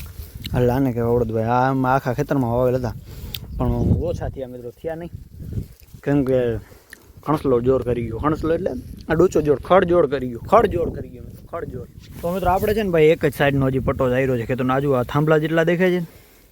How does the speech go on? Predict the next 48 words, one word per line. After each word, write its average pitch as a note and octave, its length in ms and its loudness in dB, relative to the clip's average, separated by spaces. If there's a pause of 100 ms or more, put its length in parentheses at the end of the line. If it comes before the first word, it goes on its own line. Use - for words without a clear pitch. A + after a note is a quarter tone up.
(420)
એનાથી C#3+ 440 2
ઓલી D3 260 4
સાઈડનું E3 300 2
જે E3 80 0
ખેતર E3+ 220 4
છે F3 100 2
ને, E3+ 60 0
એ D#3+ 40 -2
બાકી E3+ 220 0
પડ્યો C#3+ 220 0
છે. B2+ 40 0
આ C#3 120 2
સાઈડનો D#3 320 -2
જે D3+ 60 -4
પટ્ટો D#3+ 280 2
છે D#3 80 0
ને C#3 60 0
ભાઈ, C3 120 2
આપણે C3 260 0
એ C#3+ 40 -4
જ B2 120 -10
ચાર્યો C3 300 0
છે A2 100 -2
હજી, A#2 120 -4
એટલે - 720 -10
કે A#2 60 0
આ C3 100 4
સાઈડનો D3 300 0
ટૂંકમાં D#3 340 0
છે E3+ 100 2
ને, E3 80 -12 (100)
એ D3 160 2
એક D#3+ 140 0
જ C#3+ 60 -2
ચાર્યો, C#3 320 0
ઓલી D3 140 0
સાઈડનો D3+ 340 0
જે D3 100 -4
એમને D#3+ 160 -4
એમ C#3 120 -6
પડ્યો D3 320 -6
છે. A2 60 -16 (580)
કેમ E3 180 -4
કે D#3 440 2
ભાઈ, C#3 180 -4
આ C#3 260 -4 (180)
વાડીવાળા D3 340 0
માલિકને D3+ 500 -6